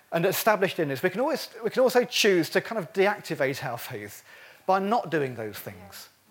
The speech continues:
Yeah, so, so if sometimes we feel our faith levels diminish, we feel we're not behaving in a very faith-filled way,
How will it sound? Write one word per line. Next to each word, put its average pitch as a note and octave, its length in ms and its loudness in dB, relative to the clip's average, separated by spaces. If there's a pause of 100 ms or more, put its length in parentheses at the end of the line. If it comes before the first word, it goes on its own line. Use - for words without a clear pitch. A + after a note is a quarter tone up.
(520)
Yeah, E3 180 0
so, A3+ 320 6 (340)
so G#3+ 280 4
if C4+ 160 0
sometimes A3+ 500 4
we G#3 100 4
feel G3 460 4
our F#3+ 220 2
faith - 640 0 (580)
levels E3 580 -2 (200)
diminish, C#3+ 640 -6
we D#3+ 80 -8
feel F#3 240 -4
we're D#3 120 -4
not F3+ 280 -10
behaving D#3 480 -2
in B2 80 -8
a C3 40 -4
very C#3 280 -2
faith-filled D3 1000 -4
way, C#3 240 -4